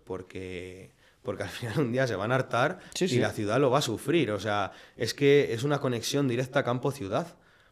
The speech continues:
Speaker 1: Y, y como eso, eso reviente, se va,
Speaker 2: No,
Speaker 1: vamos,
Speaker 2: y
Speaker 1: se
Speaker 2: de-,
Speaker 1: van a acordar.
Speaker 2: yo, mira, voy a finalizar, creo que con, con una frase, que es que cada día estamos perdiendo el campo.
Speaker 1: Cada
Speaker 2: Y
Speaker 1: día estamos perdiendo el campo, eso es.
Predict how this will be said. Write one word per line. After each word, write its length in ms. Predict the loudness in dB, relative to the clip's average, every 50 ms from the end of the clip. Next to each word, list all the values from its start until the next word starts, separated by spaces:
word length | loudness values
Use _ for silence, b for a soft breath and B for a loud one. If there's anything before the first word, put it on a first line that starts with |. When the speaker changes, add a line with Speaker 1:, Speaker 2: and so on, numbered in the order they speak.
| b b b _ _ _ _ _
Speaker 1:
Y, 440 | -4 -2 -2 -2 -2 -4 -6 -8 -8 -6
y 120 | -6 -6
como 400 | -4 -4 -4 -4 -4 -4 -2 -2
eso, 640 | -2 0 2 2 4 4 6 4 4 4 4 2 2 0
eso 200 | -2 -2 0 0
reviente, 680 | 0 0 0 0 -2 -2 -2 -2 -2 -4 -4 -6 -10 b b b b b
se 200 | _ -8 -8 -8
va, 540 | -6 -6 -8 -8 -8 -10 -10 -12 -14 -16 -16 -18 -20 -16 _
Speaker 2:
No, 120 | -4 -2 -2
Speaker 1:
vamos, 140 | 0 4 4
Speaker 2:
y 20 |
Speaker 1:
se 60 | 6
Speaker 2:
de-, 60 | 4 4
Speaker 1:
van 80 | 2
a 40 | -2
acordar. 420 | -4 -4 -6 -4 -6 -6 -8 -12 _ _ _
Speaker 2:
yo, 320 | 0 0 0 0 -2 -12 -20 _ _ -18 -18 -18 _ _
mira, 240 | -2 0 2 2 4
voy 100 | 4 4
a 60 | 4
finalizar, 560 | 2 2 0 0 0 0 -2 -2 -2 -4 -4 -6
creo 220 | -8 -10 -10 -10
que 80 | -10 -12
con, 300 | -12 -12 -10 -10 -12 -12
con 200 | -12 -10 -8 -6
una 160 | -4 -4 -6
frase, 440 | -6 -8 -10 -8 -8 -8 -8 -8 -10
que 140 | -12 -14 -14
es 100 | -14 -12
que 280 | -10 -10 -10 -10 -12 -18 _ _ _ _ _ _ _
cada 280 | -2 0 0 0 2
día 200 | 0 0 0 -2
estamos 320 | -2 -6 -8 -10 -10 -10 -10
perdiendo 380 | -12 -14 -12 -10 -12 -10 -10 -10
el 80 | -10
campo. 320 | -10 -12 -14 -14 -16 -20 -20 _ _ _ _ _ _ _ _ _ _ _ _ _ _ _ _ _ _
Speaker 1:
Cada 200 | -2 0 0 2
Speaker 2:
Y 40 | 0
Speaker 1:
día 120 | -2 -4
estamos 300 | -8 -10 -12 -14 -16 -16
perdiendo 240 | -14 -14 -12 -12 -12 -12
el 40 |
campo, 260 | -12 -14 -14 -14 -14 -16
eso 160 | -14 -16 -14
es. 200 | -16 -18 -18